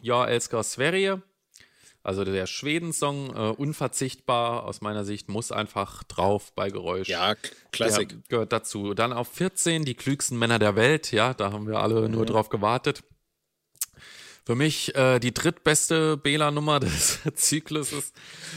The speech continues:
Speaker 1: Auch ich hab nach wie vor überhaupt kein Problem mit diesem Lied. Finde, das ist eigentlich das einzig klassische Ärztestück, äh, auf dem Album. So richtig.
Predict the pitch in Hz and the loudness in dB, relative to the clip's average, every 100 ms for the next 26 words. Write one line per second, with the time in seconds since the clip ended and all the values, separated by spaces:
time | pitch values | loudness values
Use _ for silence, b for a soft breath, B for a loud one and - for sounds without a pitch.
0 | 160 101 127 - - - 117 123 - 113 | -14 -2 0 0 -4 -4 -4 -4 -2 2
1 | 131 147 135 131 180 196 160 - 156 147 | 2 2 2 2 2 2 2 2 -2 0
2 | 139 120 139 151 143 135 131 - 120 127 | 0 2 2 2 -2 -2 -2 -2 0 2
3 | 117 - 123 - 131 135 123 - 117 131 | 2 2 -2 -2 -2 0 -4 -2 0 0
4 | 180 - 170 - - 123 127 - 147 127 | 0 -2 -2 -4 -2 0 2 0 0 0
5 | 113 135 - 160 - 160 147 - 120 123 | 0 0 0 -2 -2 -4 -4 -4 0 2
6 | 123 127 123 - 113 107 110 131 175 208 | 2 2 0 0 -2 0 4 6 6 4
7 | 202 - _ _ _ _ _ _ _ _ | 0 -8 _ _ _ _ _ _ _ _
8 | _ _ - 143 131 165 170 - 202 - | _ _ -10 -4 -2 0 -2 -4 -6 -8